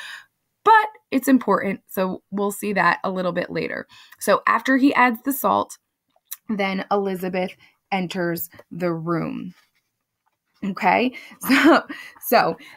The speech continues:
they're talking back and forth. It's a little bit awkward.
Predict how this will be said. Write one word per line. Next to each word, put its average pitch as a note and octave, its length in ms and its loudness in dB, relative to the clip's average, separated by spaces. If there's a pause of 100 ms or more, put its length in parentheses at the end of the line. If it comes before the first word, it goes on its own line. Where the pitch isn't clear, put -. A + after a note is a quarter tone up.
(340)
they're G3+ 380 6
talking G#3+ 720 2
back G#3 260 2
and A3 180 -4
forth. F#3+ 680 -4
It's F3 160 -10
a D#3+ 40 -6
little F3 340 -2
bit B3 240 -2 (140)
awkward. G3+ 720 2